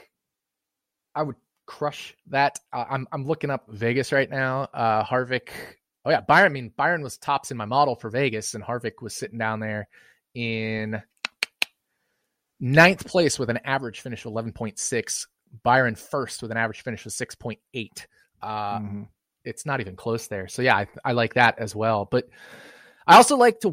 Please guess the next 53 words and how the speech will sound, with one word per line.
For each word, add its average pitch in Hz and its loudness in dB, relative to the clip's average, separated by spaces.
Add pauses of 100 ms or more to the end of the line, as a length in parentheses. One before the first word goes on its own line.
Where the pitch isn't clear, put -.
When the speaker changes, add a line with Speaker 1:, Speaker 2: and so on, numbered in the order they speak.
Speaker 1:
wait 143 0
for 160 -6
more 123 -2 (220)
books 120 -6
to - -20
come 131 -12
out 127 -4
with 117 -16
the 117 -8
lines, 123 -4
'cause 113 -8
maybe 135 -2
you 165 -2
can 156 -6
find 156 0
Benedetto 151 -2
minus 143 -8
one 151 -6
ten 147 -12 (140)
versus 117 -10
Chastain 113 -2
instead 104 -6
of 113 -4
minus 113 -4
one 127 -12
fifteen. 117 -14
I 117 -4
don't 139 -2
think, 156 0 (640)
uh, 147 -6 (540)
I - -6
mean, 120 0
uh, 113 2 (100)
maybe 139 0
I'm 151 4
crazy, 175 4
but 117 0
I 139 6
don't 165 -2
think 160 -6
Matt 135 -4
Benedetto 127 0
minus 117 -4
one 113 -10
fifteen 113 -8 (160)
versus 120 -6
Chastain 117 -4
is 104 -8
suddenly 135 -4
gonna 117 -4
move 110 -8
massive 113 -6
amounts, 110 -10